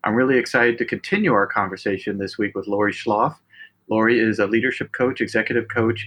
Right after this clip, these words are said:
and presentation skills coach, and she's sharing with us some of the experiences that she has had with clients in the past,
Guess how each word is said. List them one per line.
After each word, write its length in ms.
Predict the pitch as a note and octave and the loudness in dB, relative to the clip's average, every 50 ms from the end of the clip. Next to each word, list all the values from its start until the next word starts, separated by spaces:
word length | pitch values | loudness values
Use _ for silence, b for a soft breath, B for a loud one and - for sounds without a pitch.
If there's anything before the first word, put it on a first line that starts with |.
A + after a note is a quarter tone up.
| - | -4
and 240 | G#2 G#2 G#2 G#2 - | -2 -2 -2 -2 -2
presentation 720 | - - B2 A2 A2 G#2+ G#2 - B2+ B2+ A2+ - B2 A2+ | -2 -2 -2 0 -2 -4 -2 0 0 -2 0 -2 -4 -4
skills 400 | G#2 - - - D3 D#3 D3+ D3 | -4 -4 -2 0 2 2 2 0
coach, 480 | - - - F#2+ G2 A2 - - - - B B B B B B B - | -4 -4 -2 -2 -2 -2 -4 -8 -14 -20 B B B B B B B -12
and 120 | G#2 G2+ | -10 -8
she's 140 | - - A#2 | -6 -6 -4
sharing 320 | - - D#3+ F3 F#3 E3 | 0 2 2 2 4 2
with 180 | C3 A2 G2+ - | 2 0 0 -2
us 140 | A#2+ A2 - | -2 -4 -2
some 160 | - A2+ G#2+ | -2 -2 -2
of 80 | G#2 | 0
the 180 | G2+ G#2+ G2+ - - _ _ _ | 0 0 -2 -2 -4 _ _ _
experiences 880 | - - - - - - C#3 D#3 D3+ C#3+ B2 A#2 A2+ - - G#2+ G#2 F#2 | -10 -10 -10 -6 -2 0 2 2 2 2 0 0 -2 -2 -4 -4 -2 -2
that 160 | F#2+ F2 - | -4 -4 -4
she 100 | - A#2+ | -2 -2
has 160 | G#2+ G#2 - | -2 -2 0
had 320 | - A2 G#2+ G#2+ A2 G#2+ | 0 0 2 2 0 -2
with 140 | - G2+ - | -4 -10 -10
clients 560 | - - A2+ G#2+ A2+ B2 C#3 D3+ D#3 - - | -6 -4 -2 0 0 0 0 -2 -4 -8 -14
in 80 | - G#2 | -12 -10
the 60 | - | -8
past, 480 | - - B2 B2 C#3 E3+ F#3 - - | -4 0 2 2 2 2 0 -4 -10